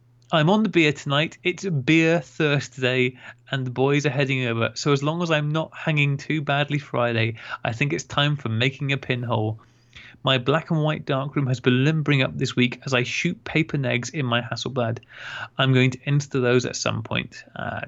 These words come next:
T T F N from Toby. Um, P S, I wrote a blog inspired by U N A Aid talking about how heavy our Bronicas are. Uh, and that's on his website, which is Van de Velde, V A N D E V E L D E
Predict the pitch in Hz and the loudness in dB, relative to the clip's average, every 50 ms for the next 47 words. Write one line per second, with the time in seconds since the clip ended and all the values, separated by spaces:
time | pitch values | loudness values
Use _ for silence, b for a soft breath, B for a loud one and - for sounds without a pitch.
0 | - - - 208 196 - - 165 147 147 147 143 139 139 139 143 - 120 117 113 | -12 -2 0 0 0 2 2 0 0 2 2 2 2 2 0 -2 -2 -4 -4 -4
1 | - - 123 120 120 120 117 120 117 123 B B B B B B - 156 143 135 | -4 -2 0 2 4 4 2 2 0 -4 B B B B B B 0 2 2 2
2 | 135 143 - - - - 208 226 185 131 101 98 - - - - - B B B | 2 0 -2 -6 -2 2 4 4 4 4 2 0 -4 -8 -10 -10 -12 B B B
3 | B B _ - 131 131 131 131 143 160 175 - - - 170 147 135 147 139 131 | B B _ -2 0 0 2 2 2 2 2 0 -2 -4 -4 -2 0 2 2 4
4 | 131 - - - 139 127 127 - - - 139 135 135 139 139 135 135 135 127 - | 2 2 -2 -4 -4 -4 -6 -8 -4 -2 -2 -2 0 -2 -2 -2 -4 -4 -2 0
5 | 123 120 120 120 127 135 135 131 120 120 117 117 117 113 117 117 117 - - - | 0 0 0 0 0 0 0 0 0 -2 -2 -2 0 0 0 0 -2 -4 -4 -4
6 | 165 151 - 139 123 - - - 139 135 131 - 147 139 135 135 127 120 117 117 | -4 -2 -2 -4 -4 -4 -2 -2 -2 -2 0 0 0 2 4 4 4 4 2 0
7 | - 127 123 120 117 117 - 117 113 113 107 101 - B B B B B B 113 | -2 -2 -2 -2 -4 -6 -8 -6 -4 -4 -4 -6 -8 B B B B B B -4
8 | B 107 - 113 - - - - 120 117 117 127 139 - - - 160 156 127 135 | B -2 0 0 0 0 0 -2 -2 0 0 -2 -2 -2 -4 -6 -6 -4 -4 -4
9 | 131 123 127 127 127 127 - - 117 113 - - 135 147 147 - 143 147 139 123 | -4 -2 0 0 0 -2 -4 -8 -10 -10 -10 -10 -10 -10 -10 -8 -6 -4 -2 -2
10 | 113 113 - - _ _ _ _ _ _ _ _ _ _ _ _ - - _ - | -2 -4 -8 -12 _ _ _ _ _ _ _ _ _ _ _ _ -16 -16 _ -20
11 | - - 127 113 104 123 123 143 156 160 160 151 147 135 131 131 110 104 117 123 | -10 -8 -6 -2 0 2 2 2 2 0 0 -2 -2 0 0 0 0 0 0 -2
12 | 135 131 - - 147 117 151 151 143 147 147 139 131 127 127 127 120 113 139 143 | -4 -4 -4 -6 -4 0 2 4 4 4 2 2 0 0 -2 -4 -4 -4 -4 -4
13 | 147 156 151 139 123 117 110 107 131 135 143 - 165 147 131 131 139 - 147 131 | -4 -4 -4 -4 -4 -4 -2 0 0 0 0 0 -2 -2 0 0 -2 0 0 2
14 | 123 120 123 120 117 113 110 131 139 - - 135 123 117 117 | 2 2 2 2 0 0 2 2 2 2 2 2 2 2 2